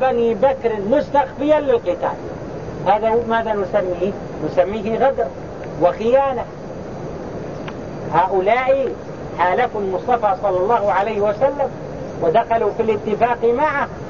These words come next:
فكيف تعينون عليهم؟ هذا يعتبر غدر وخيانة ونقض للعهد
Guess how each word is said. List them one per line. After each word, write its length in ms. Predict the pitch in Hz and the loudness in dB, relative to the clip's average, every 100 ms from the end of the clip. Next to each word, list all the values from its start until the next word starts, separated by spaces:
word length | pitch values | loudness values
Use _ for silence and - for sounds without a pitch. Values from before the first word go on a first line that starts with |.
| - - - | -12 -10 0
فكيف 560 | 190 185 226 233 202 208 | 0 2 2 2 2 0
تعينون 1000 | 190 190 165 180 180 180 220 214 190 214 233 - - - - - - - - - | 0 -2 -2 -2 -2 0 2 2 2 2 2 -2 -8 -12 -12 -10 -10 -8 -8 -2
عليهم؟ 960 | 151 180 190 185 175 151 156 151 143 139 - - - - 156 | 2 4 4 2 0 2 2 4 0 -4 -6 -8 -10 -6 2
هذا 220 | 180 180 | 4 4
يعتبر 580 | 165 147 151 202 214 185 151 | 2 0 2 4 4 2 2
غدر 480 | 190 214 196 247 269 - - - - 147 | 2 2 2 2 2 -4 -12 -12 -10 2
وخيانة 880 | 165 - 190 190 190 226 254 262 269 - - - - | 2 2 2 4 6 4 2 2 0 -2 -14 -12 -2
ونقض 840 | 156 175 214 233 180 175 180 170 175 | 0 2 2 0 -4 -2 0 2 2
للعهد 960 | 220 202 180 254 220 196 269 311 311 | 4 4 4 2 0 -2 0 0 0